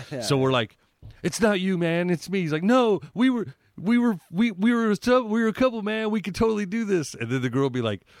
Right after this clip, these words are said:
Speaker 2: "It's not you. It's me, man. It's, that wa-, that didn't happen. That was a mistake. That one night, that was just a mistake." We're do-,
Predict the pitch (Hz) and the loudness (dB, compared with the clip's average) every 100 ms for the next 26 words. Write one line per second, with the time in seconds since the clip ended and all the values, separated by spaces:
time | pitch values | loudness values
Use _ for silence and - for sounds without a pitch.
0 | - _ _ _ - - 214 180 165 170 | -20 _ _ _ -6 -2 0 0 0 0
1 | 160 156 170 165 170 170 - - 135 185 | 0 -4 -4 -2 -2 -4 -6 -12 -2 2
2 | 208 - 151 196 185 233 185 185 196 170 | 2 0 -2 -2 2 0 2 0 0 -4
3 | 165 180 165 160 143 208 196 170 156 165 | -2 -2 0 -2 -4 -2 -2 -2 -4 0
4 | 180 180 156 170 156 165 170 170 165 196 | 0 -2 -2 -2 0 -4 -4 -4 -2 -2
5 | 180 135 - - - - 156 165 170 | -2 -4 -20 -20 -12 0 2 2 -2